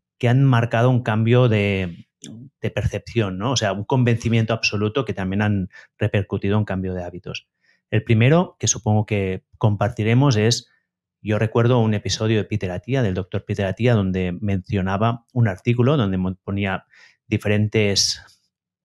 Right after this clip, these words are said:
diferentes, el, el hasa-, o sea, el, el ratio de, el riesgo de diferentes enfermedades, cal-, bueno, al final era all, all cause mortality, de, de todas las muertes, y lo ponía en diferentes grupos, ¿no? Fumador versus no fumador, pues aumenta un doscientos y pico por ciento el riesgo de muerte de cualquier causa.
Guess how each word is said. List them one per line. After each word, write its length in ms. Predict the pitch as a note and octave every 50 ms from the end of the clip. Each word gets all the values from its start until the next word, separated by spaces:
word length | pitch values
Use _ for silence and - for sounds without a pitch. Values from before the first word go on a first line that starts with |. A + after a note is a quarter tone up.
| _ _ _ _ - -
diferentes, 680 | C3+ C3 B2 C3+ B2+ B2 A#2+ C#3+ C#3 B2 A#2 - - -
el, 160 | A#2+ A2+ A2+ -
el 140 | B2 A#2+ - -
hasa-, 220 | B2+ A#2+ B2 B2 -
o 60 | B2
sea, 160 | - A#2+ G2+
el, 120 | G2+ G#2
el 160 | - A2+ A2 G2
ratio 340 | - B2+ B2 B2 C#3 C3
de, 200 | A#2+ A#2+ A2 G#2 - - - - -
el 140 | - G#2+ G#2
riesgo 480 | A#2+ B2+ C#3+ C#3+ B2 A#2+ B2 C#3 D#3
de 260 | C3+ A#2+ A2 G#2 G#2 A#2
diferentes 760 | A#2+ A#2 - A#2 A#2 A2+ A2 A#2+ A2+ G2+ - - - - - _ _ - _ _ _ _ -
enfermedades, 500 | - A2 G#2 A#2 A#2 A2 A2+ A2 A2 A2
cal-, 300 | - A2+ G#2 G#2 - -
bueno, 240 | C#3 A#2+ B2 G#2 F2+
al 60 | F#2
final 220 | - C#3 D3+ F3 F3+
era 120 | D3 A#2
all, 120 | A#2 A#2+ A#2+
all 140 | D3+ D3 B2+
cause 180 | A2+ B2 G#2 A#2+
mortality, 360 | A2 G2 - - F2 F2+ F#2+
de, 140 | G2 G2 F#2+
de 140 | G2 G#2 G2
todas 280 | - C3+ C3 A#2+ B2+
las 60 | B2
muertes, 560 | C3 C3+ D3+ D3+ - - B2+ D#3 G#3 - - _ _ _ - - _ _ _ -
y 260 | - A#2 A#2 A2+ A2
lo 140 | A2+ A#2+ -
ponía 240 | A#2 A#2 A#2+ B2+
en 160 | B2+ B2+ B2+ A#2+
diferentes 420 | A#2+ A#2 B2 A2+ G#2+ A#2+ A2 -
grupos, 320 | A2 G2 F2+ - F2+ F2+
¿no? 140 | A2 B2+ C#3
Fumador 460 | B2 - - A#2+ A#2 A#2+ E3 G#3 F#3+
versus 260 | F3 E3 B2+ - B2 G#2+
no 100 | A2+ G#2
fumador, 420 | - G2+ F#2+ E2+ D#2+ E2+ E2+ -
pues 100 | - G2+
aumenta 580 | G#2 G2+ G#2+ B2 C3 C3 B2 D3 C#3+ C#3 C#3+ C3+
un 180 | G#2+ G#2 G#2+ G2
doscientos 420 | G2 F#2+ - - C3 A#2+ B2 A2
y 80 | A2 G#2
pico 300 | - A#2 A#2 - A#2 -
por 140 | G#2+ G#2 -
ciento 280 | - G#2+ G2+ G2 A2+
el 80 | G#2+ F#2+
riesgo 240 | G2+ G2+ G2+ A2 G#2+
de 100 | G2+ F#2
muerte 340 | F#2 G2 G2 G2+ - - G2+
de 40 |
cualquier 360 | - - F#2+ F#2 - - - _
causa. 420 | - D#2 - - - - -